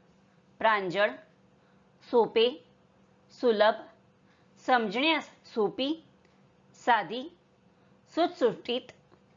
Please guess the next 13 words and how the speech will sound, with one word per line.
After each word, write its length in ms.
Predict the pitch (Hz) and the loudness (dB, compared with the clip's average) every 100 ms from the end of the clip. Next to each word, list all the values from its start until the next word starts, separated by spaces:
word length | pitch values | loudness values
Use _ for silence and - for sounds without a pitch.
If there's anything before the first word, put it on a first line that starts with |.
| _ _ | _ _
सहज 360 | - 240 220 - | 0 2 2 0
साध्य, 460 | 240 196 151 214 254 - _ _ _ _ _ _ _ - | 0 0 0 -2 -4 -6 _ _ _ _ _ _ _ -2
प्रामाणिक 640 | 240 240 277 330 359 - 269 | 0 0 0 0 -2 -4 -4
आणि 180 | 302 320 | -2 -4
खुल्या 300 | 269 220 240 | -6 0 0
मनाचा, 580 | 247 233 233 233 262 277 285 _ _ _ _ _ _ _ _ - | 0 0 -2 -2 -2 -4 -6 _ _ _ _ _ _ _ _ -4
सरळ 260 | 269 269 330 | 0 4 4
मार्गी, 640 | 311 254 202 170 247 277 _ _ _ _ _ _ _ _ - | 4 2 0 -4 -10 -10 _ _ _ _ _ _ _ _ -4
छक्के 320 | 269 - 359 | -2 0 -2
पंजे 380 | 381 330 294 311 | 2 2 2 2
न 160 | 240 | 2
करणारा 600 | 240 233 196 190 185 196 254 - _ _ _ | 2 0 0 0 0 0 -2 -8 _ _ _
किंवा 360 | 254 277 277 | 0 2 2